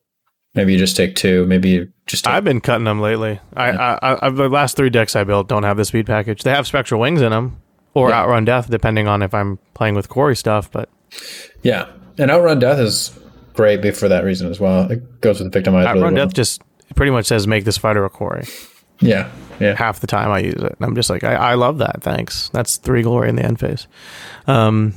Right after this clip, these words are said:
Speaker 1: Yeah. Very cool.
Speaker 2: Cool. Well, I think that does it. Um,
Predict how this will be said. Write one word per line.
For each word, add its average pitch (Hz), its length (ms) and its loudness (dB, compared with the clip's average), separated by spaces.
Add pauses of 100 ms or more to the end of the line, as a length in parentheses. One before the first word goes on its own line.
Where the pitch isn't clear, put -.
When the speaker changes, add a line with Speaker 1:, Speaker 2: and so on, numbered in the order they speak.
Speaker 1:
Yeah. - 200 0 (180)
Very 113 160 2
cool. - 300 0 (920)
Speaker 2:
Cool. 185 420 4
Well, 131 240 2
I 135 200 4
think 175 260 0
that 123 280 0
does 120 240 4
it. 104 260 2
Um, 107 300 2